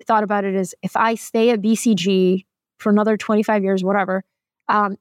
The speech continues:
and then I look back on my life when I'm eighty-five and I'm like, will I say, "Thank God I stayed at B C G," or will I say, "Wow, like, I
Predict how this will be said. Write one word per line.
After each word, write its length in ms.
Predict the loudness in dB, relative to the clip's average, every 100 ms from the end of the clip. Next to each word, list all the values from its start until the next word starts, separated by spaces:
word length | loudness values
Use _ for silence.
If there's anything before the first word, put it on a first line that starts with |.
| -2
and 120 | 2
then 80 | 2
I 100 | 2
look 220 | -2 0
back 240 | -2 0
on 120 | -2
my 160 | 0 0
life 220 | 0 -2
when 100 | -2
I'm 120 | -2
eighty-five 800 | 0 0 0 0 2 2 0 -4 -2
and 100 | 0
I'm 80 | 2
like, 260 | 0 -4 _ _ _ _ _
will 180 | 2 2
I 140 | 2
say, 260 | 0 -2 -2
"Thank 320 | 0 0 2
God 320 | 2 2 2
I 120 | 0
stayed 300 | 0 2 2
at 140 | 2 0
B 160 | 0
C 220 | 2 2
G," 440 | 2 4 4 4 0
or 200 | 0 0
will 160 | 2 2
I 140 | 2
say, 440 | -2 -2 0 0 -2 _ _ _
"Wow, 500 | -2 0 0 -2 -4
like, 420 | -2 -2 -2 -10 _ _
I 380 | -2 0 0 -2